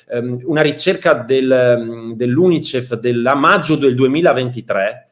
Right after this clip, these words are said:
ehm, che ci riporta il dato, secondo me, eh,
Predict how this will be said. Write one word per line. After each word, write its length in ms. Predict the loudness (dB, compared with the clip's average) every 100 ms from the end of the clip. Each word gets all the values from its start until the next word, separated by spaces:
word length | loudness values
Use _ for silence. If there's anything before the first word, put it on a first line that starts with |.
| _ _ -6
ehm, 540 | 2 4 4 2 -4
che 280 | -2 -2 -2
ci 280 | -6 -6 -6
riporta 720 | -4 4 6 6 4 0 0
il 160 | 0 -2
dato, 380 | -2 -2 -4
secondo 400 | -12 -10 -8 -8
me, 460 | -6 -4 -4 -6
eh, 80 | -8